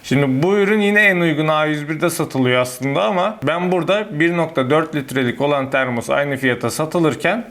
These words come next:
gidip bunu almazdım açıkçası. Tabii taşıma kolaylığı açısından eğer sizin bir litrelik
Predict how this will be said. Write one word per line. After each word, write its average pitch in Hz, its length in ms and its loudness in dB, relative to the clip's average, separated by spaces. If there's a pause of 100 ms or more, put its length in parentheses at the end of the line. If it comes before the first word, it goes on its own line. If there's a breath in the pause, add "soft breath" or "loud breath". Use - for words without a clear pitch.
gidip 190 340 0
bunu 175 200 2
almazdım 180 560 0
açıkçası. 117 640 -4 (120)
Tabii 185 260 0
taşıma 180 420 0
kolaylığı 170 500 2
açısından 170 560 0
eğer 147 220 2
sizin 151 380 -4
bir 151 80 2
litrelik 156 680 -2